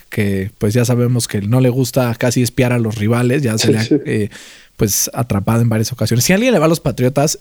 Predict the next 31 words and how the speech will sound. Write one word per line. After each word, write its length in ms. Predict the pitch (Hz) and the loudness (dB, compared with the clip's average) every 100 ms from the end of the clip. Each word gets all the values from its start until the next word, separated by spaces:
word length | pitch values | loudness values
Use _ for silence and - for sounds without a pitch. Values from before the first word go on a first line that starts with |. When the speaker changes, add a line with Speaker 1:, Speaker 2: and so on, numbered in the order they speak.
| - | 0
Speaker 1:
ya 160 | 139 | 2
ahorita 340 | 131 139 139 156 | 4 2 0 0
le 140 | 127 | 0
puso 240 | 127 131 | 2 0
pausa 260 | 127 123 123 | 2 2 2
y 60 | 120 | 0
ya 100 | 113 | 2
lo 80 | |
dejó 160 | 113 104 | 0 0
de 40 | 113 | -2
escuchar. 400 | - 120 160 - - | -2 0 0 -2 -2
Entonces, 520 | 190 104 113 113 - - - | 0 2 0 0 -6 -16 -20
Speaker 2:
<laughs> 180 | - _ | -20 _
Speaker 1:
discúlpenos, 680 | 113 - 151 151 156 151 156 | -4 0 0 2 0 0 -2
pero 180 | 110 | -4
sí, 220 | 104 - 160 | 0 0 2
sí 160 | - | 0
le 60 | 139 | 0
tengo 240 | 139 135 | 0 0
rencor, 360 | 107 101 117 117 | 0 -2 -2 -2
sí. 360 | - 127 151 - - - _ | -2 0 0 -4 -20 -20 _
Eh, 240 | 104 90 - - 208 | -2 -2 -4 -10 -12
son 220 | - 143 151 | -2 2 2
el 60 | |
mejor 180 | 135 143 | 2 2
equipo 180 | 143 139 | 2 2
de 60 | |
los 20 | 127 | 2
últimos 280 | 139 120 | 2 2
años, 200 | 131 139 | 2 2
sí. 340 | 127 - 165 | 2 2 0